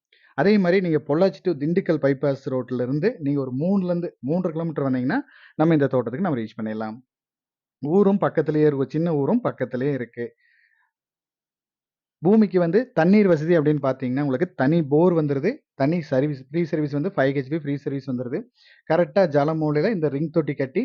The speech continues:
தண்ணி ஃபில் பண்ணி தோட்டம் ஃபுல்லா பாய்ச்சிட்டு இருக்காங்க. இப்ப already இந்த தண்ணி வந்து பார்த்தீங்கன்னா, கிட்டத்தட்ட பத்து ஏக்கருக்கு இவங்க பாய்ச்சிட்டு இருக்காங்க.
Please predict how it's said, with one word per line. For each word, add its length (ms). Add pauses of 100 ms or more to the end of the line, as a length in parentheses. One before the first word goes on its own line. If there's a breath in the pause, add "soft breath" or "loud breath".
(100)
தண்ணி 220
ஃபில் 260
பண்ணி 240
தோட்டம் 360
ஃபுல்லா 240
பாய்ச்சிட்டு 400
இருக்காங்க. 400
இப்ப 180
already 240
இந்த 180 (360)
தண்ணி 260
வந்து 200
பார்த்தீங்கன்னா, 380 (440 loud breath)
கிட்டத்தட்ட 380
பத்து 300
ஏக்கருக்கு 360
இவங்க 140
பாய்ச்சிட்டு 380
இருக்காங்க. 340